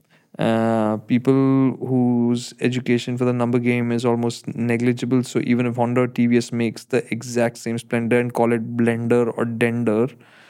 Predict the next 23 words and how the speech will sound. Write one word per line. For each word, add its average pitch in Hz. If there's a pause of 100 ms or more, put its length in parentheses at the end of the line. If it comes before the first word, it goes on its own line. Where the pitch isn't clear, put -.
(580)
terrible 131
<laughs> -
names, 139
but 139
you 127
get 131
the 135
point, 123 (300)
that 120
the 127
buyers 127
will 147
still -
go 147
for 147
Splendor 123
because 135
household 131 (100)
hero 120
is 123
associated 110
with 101
it. -